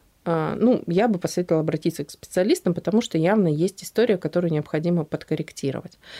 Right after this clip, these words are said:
Если мы имеем просто вот факт любимой игрушки, ну, у меня был любимый заяц, я точно его помню, у моего сына там какой-то период времени была любимая игрушка. У кого-то она достаточно продолжительный период, да, держится, там, несколько лет, там.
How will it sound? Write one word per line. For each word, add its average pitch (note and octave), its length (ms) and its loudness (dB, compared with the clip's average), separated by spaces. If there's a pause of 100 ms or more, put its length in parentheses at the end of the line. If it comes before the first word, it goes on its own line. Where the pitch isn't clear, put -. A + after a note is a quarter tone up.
(300)
Если D4 320 2
мы C4 300 8
имеем A#3 340 8
просто G#3 400 2
вот C#3 180 -4
факт F3+ 320 -2
любимой F3+ 380 4
игрушки, D#3+ 680 2
ну, D#3+ 160 0
у C4 40 8
меня G#3+ 360 6
был F3 220 2
любимый D#3 400 2
заяц, G#3 420 2
я D3+ 80 0
точно F3 340 -4
его C#3+ 180 -2
помню, G3+ 480 0 (540)
у E3 60 4
моего F#3 280 6
сына A3+ 480 2
там E3 140 0
какой-то E3+ 300 -6
период E3 340 2
времени D#3+ 300 0
была D3+ 260 0
любимая D#3 420 -2
игрушка. D#3 440 -6 (200)
У F3 80 2
кого-то B3 360 2
она G3 180 6
достаточно A3 460 2
продолжительный G#3 680 4
период, D3+ 440 0
да, F3+ 180 2
держится, E3 500 0
там, D3+ 220 -4
несколько D#3+ 400 -2
лет, D3+ 280 0
там. D3 200 -8